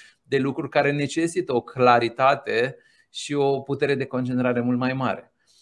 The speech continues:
Sunt convins că altfel ar fi fost interacțiunea și discuția noastră dacă ar fi avut loc la trei după amiază, nu?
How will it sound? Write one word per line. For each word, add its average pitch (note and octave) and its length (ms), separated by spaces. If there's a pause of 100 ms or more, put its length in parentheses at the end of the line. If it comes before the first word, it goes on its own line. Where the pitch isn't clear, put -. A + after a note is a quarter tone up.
(180)
Sunt D#3+ 180
convins D#3+ 380
că D3 100
altfel E3+ 300
ar C3 100
fi C3 100
fost B2+ 220
interacțiunea B2 540
și A#2+ 80
discuția A#2+ 420
noastră A#2 380
dacă A2+ 200
ar A2 80
fi A2+ 240
avut G#2+ 320
loc A#2 180
la G#2 200
trei G#2+ 200
după G#2+ 180
amiază, G2 520
nu? A#2+ 260